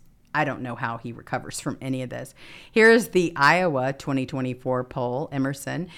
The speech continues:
You've got President Trump, he's at forty-eight percent. You've got Biden, who is at forty percent. You've got the G O P president, who is at Trump fifty percent. He's gotten plus thirty-three, Haley at seventeen percent. I mean, look at these numbers.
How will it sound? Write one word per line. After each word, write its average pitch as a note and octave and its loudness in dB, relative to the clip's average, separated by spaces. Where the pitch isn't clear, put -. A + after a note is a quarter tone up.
You've E3+ -4
got D#3 6
President D#3+ -2
Trump, E3+ -2
he's D#3 -4
at - -8
forty-eight C#3 -4
percent. B2+ -8
You've E3+ -4
got D#3+ 4
Biden, D3 4
who C#3+ -2
is C3+ -6
at A#2 -8
forty B2+ -6
percent. A#2+ -10
You've C#3+ -6
got C3+ -2
the C#3 -6
G C#3+ -4
O C#3 -4
P C#3 -8
president, C#3+ -6
who E3+ 2
is D3+ -2
at C3+ -2
Trump D#3+ -2
fifty B3 0
percent. D#3+ -6
He's D3+ -6
gotten C#3+ -2
plus B3+ 0
thirty-three, C3+ -4
Haley A#3+ -6
at C#3 -6
seventeen C3+ -4
percent. - -8
I - -20
mean, E4+ -2
look G4 -4
at - -20
these A#3+ -8
numbers. D4+ -2